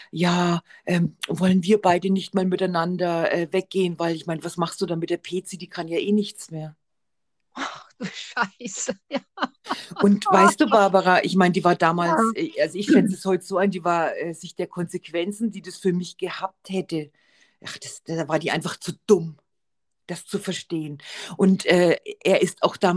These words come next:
Speaker 1: er ist auch gar nicht darauf eingegangen. Null.
Speaker 2: Das war eine
Speaker 1: Aber
Speaker 2: Freundin?
Speaker 1: Das war eine Schulfreundin. Ja, ich meine, und immerhin, <clears throat> entschuldige, habe ich, äh, immerhin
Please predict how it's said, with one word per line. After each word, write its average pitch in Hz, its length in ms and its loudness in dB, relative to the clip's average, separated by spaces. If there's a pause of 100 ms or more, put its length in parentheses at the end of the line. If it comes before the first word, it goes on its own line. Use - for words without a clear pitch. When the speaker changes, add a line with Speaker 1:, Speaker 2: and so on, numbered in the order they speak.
(120)
Speaker 1:
er 180 180 0
ist 190 100 -2
auch 196 140 -2
gar 170 200 0
nicht 202 220 2
darauf 165 320 -4
eingegangen. 135 760 -4 (160)
Null. 180 520 2 (1040)
Speaker 2:
Das 202 200 0
war 214 100 6
eine 165 180 2 (100)
Speaker 1:
Aber 190 200 4
Speaker 2:
Freundin? 180 540 4 (1120)
Speaker 1:
Das - 180 -8
war 170 60 2
eine 180 100 4
Schulfreundin. 185 800 2
Ja, - 100 6
ich - 120 0
meine, 185 180 0
und 208 140 0
immerhin, 208 380 2 (120)
<clears throat> 240 280 0
entschuldige, 190 520 -4
habe 175 140 -4
ich, - 200 -10 (640)
äh, 147 320 -6
immerhin 160 500 -2